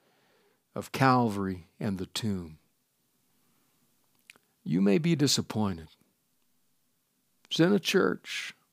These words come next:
Thousands of pilgrims crowded close to see it. There might be a temptation to just walk away and say, "It's just a landmark.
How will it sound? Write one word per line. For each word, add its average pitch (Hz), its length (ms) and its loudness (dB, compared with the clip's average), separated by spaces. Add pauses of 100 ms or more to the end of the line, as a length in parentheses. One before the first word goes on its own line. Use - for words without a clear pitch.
(1040)
Thousands 143 600 2
of 113 180 -8
pilgrims 131 500 0
crowded 135 600 -2
close 117 380 -4
to - 120 -10
see 98 320 -6
it. - 120 -16 (2750)
There - 100 -2
might 208 340 2
be 160 140 6
a 139 60 4
temptation 113 880 -2 (1300)
to 131 100 -6
just 131 240 -8
walk 127 340 0
away 117 180 0
and 113 120 0
say, - 100 0
"It's 117 100 -2
just - 280 -4
a 156 40 2
landmark. 110 1000 -8